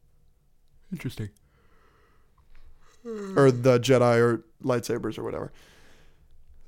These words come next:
Speaker 2: Spider-Man has the best superhero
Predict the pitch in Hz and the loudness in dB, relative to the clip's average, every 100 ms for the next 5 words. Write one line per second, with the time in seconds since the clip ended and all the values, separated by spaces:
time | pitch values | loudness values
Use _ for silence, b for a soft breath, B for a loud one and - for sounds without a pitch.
0 | - - - - - 233 370 226 143 120 | -20 -8 -4 -2 6 8 10 8 8 4
1 | 98 - - 160 135 131 156 139 180 190 | 0 -4 0 4 4 2 0 6 4 4
2 | - - - - - 165 175 143 151 143 | -2 -4 -6 -4 -2 4 4 6 6 8
3 | 139 139 139 | 8 6 2